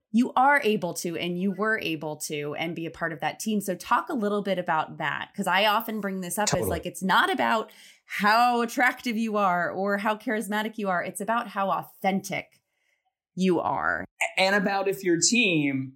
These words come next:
Speaker 2: can sort of take that and make it into process. You know what I mean? There is no one campaign. This is part of the problem. And I think we'll probably get a chance to talk about the primaries, you know,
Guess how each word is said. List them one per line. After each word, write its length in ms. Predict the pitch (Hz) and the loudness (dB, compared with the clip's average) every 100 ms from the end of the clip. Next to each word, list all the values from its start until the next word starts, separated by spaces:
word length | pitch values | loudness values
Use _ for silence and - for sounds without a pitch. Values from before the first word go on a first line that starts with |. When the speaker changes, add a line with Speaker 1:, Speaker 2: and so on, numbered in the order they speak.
| _ _ _ - | _ _ _ 0
Speaker 2:
can 240 | 180 156 151 | 2 2 2
sort 280 | - 170 | 2 2
of 80 | 147 | 0
take 320 | 139 175 170 | -2 -2 0
that 180 | 151 135 | 2 2
and 100 | 131 | 2
make 200 | 135 135 | 0 0
it 100 | 135 | -2
into 220 | 123 117 | -2 -4
process. 800 | 104 131 113 120 104 - - - 139 | -2 0 0 0 -4 -6 -8 -4 0
You 80 | |
know 80 | 147 | 2
what 100 | 147 | 2
I 60 | 143 | 0
mean? 200 | 147 147 | -2 -4
There 120 | 151 | -4
is 300 | 156 170 151 | -2 -2 0
no 160 | 151 143 | 0 2
one 340 | 131 143 143 | 0 0 -2
campaign. 560 | 143 131 127 135 120 110 | -4 -4 -4 -4 -2 -2
This 140 | 113 | -2
is 80 | 147 | -2
part 180 | 147 131 | -2 0
of 40 | |
the 80 | 120 | -2
problem. 400 | 127 123 113 101 | 0 0 0 -4
And 160 | 101 98 | -4 -10
I 60 | |
think 180 | 110 123 | -6 -6
we'll 80 | - | -2
probably 220 | 117 110 | -2 0
get 120 | 113 | -2
a 40 | 107 | -2
chance 180 | 113 - | -4 -2
to 40 | |
talk 180 | 117 113 | -2 -2
about 220 | 110 104 | -2 -2
the 60 | 104 | -2
primaries, 640 | - 117 107 107 104 - | 0 0 2 0 0 0
you 80 | 135 | 2
know, 180 | 110 | 2